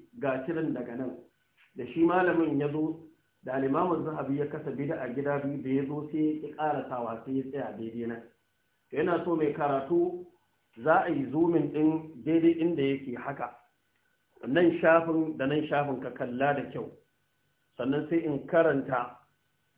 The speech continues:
wato shafin don ka gane cewa wannan malamin cikakken maciyin amana ne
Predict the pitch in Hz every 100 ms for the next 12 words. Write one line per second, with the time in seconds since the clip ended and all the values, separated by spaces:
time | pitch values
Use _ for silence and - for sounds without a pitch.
0 | _ 127 131 131 139 - 165 165 156 156
1 | - - - 147 165 160 143 156 143 143
2 | 143 143 160 151 131 135 143 135 135 -
3 | - - _ _ _ _ 143 135 165 -
4 | 170 165 170 - 151 139 156 156 143 131
5 | 139 143 139 120 127 135